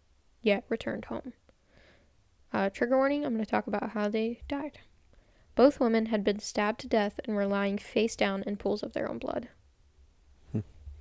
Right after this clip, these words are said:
Speaker 1: Much like the salon murders up in Florence, a motive in this double murder was hard to determine.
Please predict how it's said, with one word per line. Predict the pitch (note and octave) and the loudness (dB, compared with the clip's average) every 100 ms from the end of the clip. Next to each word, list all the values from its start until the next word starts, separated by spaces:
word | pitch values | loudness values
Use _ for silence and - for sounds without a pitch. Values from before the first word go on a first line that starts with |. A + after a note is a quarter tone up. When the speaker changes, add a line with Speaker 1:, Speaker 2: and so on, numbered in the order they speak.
| - - - - - - - - - - | -20 -20 -20 -20 -20 -20 -18 -18 -12 0
Speaker 1:
Much | B3 - | 2 2
like | E4 D#4+ | 2 4
the | B3+ | 2
salon | B3 A3 G#3 A3+ C4+ | 2 2 4 4 2
murders | G#3 F#3+ F#3+ G3 | 2 4 2 2
up | G#3 G3+ | 0 0
in | G3+ | 0
Florence, | G3+ F#3+ G3+ - | 2 4 2 0
a | G#3 | 2
motive | G3+ G#3 B3+ | 4 6 4
in | B3 | 4
this | G#3+ A#3+ | 2 4
double | G#3+ G3+ A3 | 4 6 4
murder | G3 F#3 F#3 G#3 - - | 2 2 0 -2 -8 -8
was | G#3+ | -6
hard | - G3 F#3 | 0 0 0
to | |
determine. | G#3+ A3 C4+ D4 A#3 | -4 0 0 2 -2